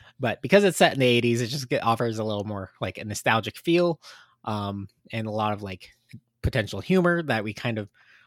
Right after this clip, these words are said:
also <laughs> saw from Marvel last year, probably building off a little of that, um,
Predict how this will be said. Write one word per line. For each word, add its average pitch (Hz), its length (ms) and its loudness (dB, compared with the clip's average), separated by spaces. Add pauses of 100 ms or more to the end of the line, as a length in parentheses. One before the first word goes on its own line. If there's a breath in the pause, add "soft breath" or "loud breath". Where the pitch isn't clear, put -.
(180 soft breath)
also 175 340 10
<laughs> - 120 6
saw - 220 10
from 151 220 4
Marvel 127 400 6
last 113 360 2
year, 117 140 0
probably 107 420 0 (540)
building 117 260 2
off 107 220 -2
a - 20 2
little 104 300 -2
of 104 100 -10
that, 104 300 -4 (480 loud breath)
um, 92 460 -8